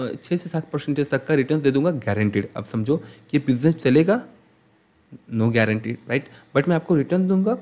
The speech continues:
वो गारंटीड है। मेडिसिन स्टोर्स खोलेंगे, ग्रोसरी स्टोर्स खोलेंगे या फिर सैंडलवुड की फार्मिंग करेंगे, क्या इन चीज़ों में गारंटीड है? अगर आप, अब, अब मान के चलते हैं गारंटीड है भी,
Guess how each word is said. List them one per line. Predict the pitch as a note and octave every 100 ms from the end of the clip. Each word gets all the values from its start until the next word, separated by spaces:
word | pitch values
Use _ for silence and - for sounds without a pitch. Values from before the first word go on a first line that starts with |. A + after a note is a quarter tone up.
| - E3
वो | A3+
गारंटीड | G3 A#2 G#2 G#2 G#2
है। | - - _ _ -
मेडिसिन | C#3 E3+ G3 G3 G#3+ G3
स्टोर्स | - D3+ D3+
खोलेंगे, | - C3+ B2 A#2+ C#3
ग्रोसरी | C3+ C#3+ - F3+
स्टोर्स | F#3+ - B2+ B2+
खोलेंगे | C3+ A2+ B2+
या |
फिर | C3+ D3
सैंडलवुड | - B2 C3+ B2+
की | -
फार्मिंग | C3 C3+ A#2+ C3
करेंगे, | A2+ G#2+ A2 - - - _
क्या | F#3 G3+ -
इन | G3
चीज़ों | F#3+ F#3+ G#3
में | G#3+
गारंटीड | C#3 A#2 C3+ D#3 G3+
है? | F3 -
अगर | F#3 A3+
आप, | A3 - -
अब, | D#3+ - - - -
अब | C3
मान | B2 C#3
के | D3+
चलते | D3 D#3
हैं | E3
गारंटीड | A#2+ A2+ A#2 C3
है | A2+ A#2 A2+
भी, | G2+